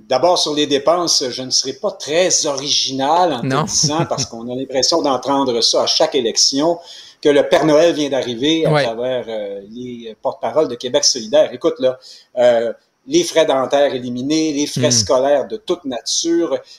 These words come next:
Speaker 1: les programmes scolaires, euh, concernant le sport, les arts,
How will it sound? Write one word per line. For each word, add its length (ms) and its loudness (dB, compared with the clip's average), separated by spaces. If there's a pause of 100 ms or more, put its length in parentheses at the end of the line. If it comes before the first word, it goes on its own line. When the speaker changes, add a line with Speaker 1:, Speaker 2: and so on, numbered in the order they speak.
Speaker 1:
les 140 0
programmes 880 -2
scolaires, 720 0
euh, 160 -2
concernant 420 -4
le 140 -4
sport, 600 2
les 320 -4
arts, 400 2